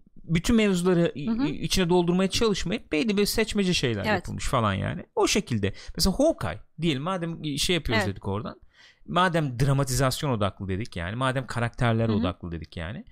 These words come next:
Speaker 1: En sevdiğin karakter hangisiydi diyeyim. Mesela Hawkeye falan dendi. Ben mesela Haw-, Hawkeye'yi beğendim ama
Speaker 2: Hawkeye
Speaker 1: sana
Speaker 2: iyiydi,
Speaker 1: sorarak
Speaker 2: evet.
Speaker 1: ben şey yapayım yani. En çok, e, kimi beğendin mesela? En çok kim etkiledi seni bu filmde?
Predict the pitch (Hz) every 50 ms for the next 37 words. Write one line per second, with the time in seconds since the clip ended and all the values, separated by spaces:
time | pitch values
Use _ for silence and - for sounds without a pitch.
0 | - - _ - - - 330 320 277 - - 170 143 139 135 - 143 127 131 -
1 | - 226 220 202 180 156 131 - 127 117 110 98 98 101 101 107 - 147 131 147
2 | 160 147 139 - 127 123 - 147 139 139 135 131 113 101 107 139 165 170 147 131
3 | - 156 127 139 143 147 143 151 156 147 - - 143 170 151 147 135 131 120 131
4 | 180 240 220 160 151 - 226 220 - 254 240 247 262 277 254 - 240 226 220 220
5 | 196 175 - - 135 127 123 - - 131 113 104 - - 101 98 95 95 - -
6 | 233 233 196 - 208 196 - _ _ _ - 147 156 156 156 151 - 180 170 156
7 | 127 117 104 98 95 90 90 87 87 - - - - - - - - _ _ _
8 | _ _ _ _ _ _ _ _ _ _ _ _ _ _ _ _ _ _ _ _
9 | _ - _ _ _ _ _ _ _ _ _ _ - 220 233 175 - 190 180 -
10 | - 156 135 - - 110 101 101 104 - 113 107 101 98 - - 98 98 98 98